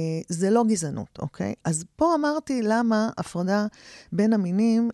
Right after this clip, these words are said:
היא במניעים שלה, אה, ובדינמיקה שלה, היא לא כמו, אה, הפרדה גזעית. אבל,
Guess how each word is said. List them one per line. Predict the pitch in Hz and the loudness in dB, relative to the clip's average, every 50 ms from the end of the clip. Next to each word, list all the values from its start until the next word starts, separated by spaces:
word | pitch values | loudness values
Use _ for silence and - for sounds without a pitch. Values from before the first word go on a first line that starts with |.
| _ - | _ -2
היא | 180 170 170 - - - | -2 -2 -2 -2 -6 -8
במניעים | - 151 170 165 160 180 180 180 180 - - 208 233 240 254 | -4 -2 0 0 2 2 2 2 2 0 0 0 0 2 2
שלה, | 247 - - 214 190 175 170 170 185 214 - _ _ _ _ _ _ _ _ _ - | 0 0 -2 -2 0 0 0 0 0 -2 -4 _ _ _ _ _ _ _ _ _ -6
אה, | - 175 175 170 170 170 151 | -2 -2 0 0 0 -2 -2
ובדינמיקה | 175 170 165 170 156 170 185 196 208 226 240 233 - - 185 | 0 0 2 2 0 0 0 0 2 2 0 0 -2 -4 -6
שלה, | - - 175 165 165 165 175 190 208 - _ _ _ _ _ - | -4 -4 -2 -2 0 -2 -2 -4 -6 -8 _ _ _ _ _ -6
היא | - 185 | -4 0
לא | 190 214 226 226 - | 2 2 2 2 0
כמו, | - - 196 185 180 185 185 190 - _ _ _ _ _ - | -4 -2 -2 0 0 0 -2 -4 -6 _ _ _ _ _ -6
אה, | 165 160 160 160 160 - - | -6 -4 -4 -4 -4 -6 -6
הפרדה | 160 - - 160 160 156 165 165 165 - 151 - - | -8 -8 -6 -6 -4 -2 -2 -4 -4 -6 -8 -12 -10
גזעית. | 147 143 - 135 131 - - - _ _ _ - | -10 -8 -6 -6 -8 -8 -12 -20 _ _ _ -2
אבל, | 185 170 147 147 165 147 135 139 | -2 -2 -2 -2 -4 -4 -4 -4